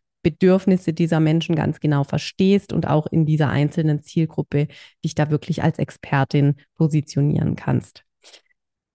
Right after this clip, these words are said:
Was dazu kommt, ist, dass natürlich Themen genauso wie Trends auch wieder verschwinden können. Dann hast du die, ja, das Risiko, dass du deine Positionierung eben auch anpassen musst, äh, gegebenenfalls auch wenn du da gar keine Lust drauf hast.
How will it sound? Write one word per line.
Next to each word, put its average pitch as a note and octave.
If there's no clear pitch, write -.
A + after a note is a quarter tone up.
Was A#3+
dazu C#4
kommt, C4
ist, -
dass A3
natürlich G#3
Themen A#3
genauso G#3
wie G3+
Trends G#3
auch -
wieder F#3+
verschwinden C4
können. A3+
Dann F#3+
hast G3
du G3+
die, F#3+
ja, F#3+
das F#3+
Risiko, G#3+
dass G3
du G3+
deine F#3+
Positionierung F#3+
eben F#3
auch E3+
anpassen A#3
musst, A3
äh, G3+
gegebenenfalls G3
auch F3
wenn F3+
du F3
da E3+
gar E3+
keine E3+
Lust F#3
drauf D#3
hast. F#3